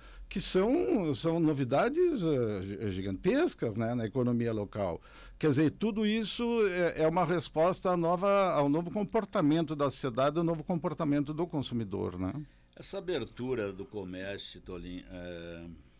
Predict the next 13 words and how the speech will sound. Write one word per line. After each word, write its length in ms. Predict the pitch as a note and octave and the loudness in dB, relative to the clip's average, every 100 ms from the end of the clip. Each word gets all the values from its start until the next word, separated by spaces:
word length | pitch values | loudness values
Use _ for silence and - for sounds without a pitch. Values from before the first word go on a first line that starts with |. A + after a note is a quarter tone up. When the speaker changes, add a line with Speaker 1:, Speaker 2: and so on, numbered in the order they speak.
| - _ - - - _ _ - | -20 _ -20 -20 -20 _ _ -16
Speaker 2:
agora 260 | G2 G2 G#2 | -14 -12 -12
são 180 | - F#2 | -12 -14
treze 420 | - G2+ G2 F#2+ | -12 -10 -10 -12
e 80 | F2 | -14
vinte 240 | F2+ F2 | -14 -16
e 40 | - | -18
seis, 480 | F#2 A2+ G#2+ - - - - - - - | -14 -12 -12 -16 -20 -20 -20 -20 -20 -16
essa 280 | F#2+ A#2 A#3 | -6 -4 -4
abertura, 920 | D#3+ C#3+ A2 E2+ B2 B2+ A#2+ G2 F#2 - | -6 -6 -6 -10 -10 -6 -4 -4 -6 -8
é, 760 | G2+ G2 G2 F#2+ F#2 F2+ F2+ F2+ | -8 -6 -6 -6 -8 -8 -8 -10
do 100 | G2 | -8
comércio 440 | A2 G#2 A2 - | -8 -6 -6 -8
internacional, 1000 | G#2+ A2 G#2+ G2+ - F2+ E2 E2+ E2+ | -8 -8 -6 -8 -10 -10 -8 -8 -8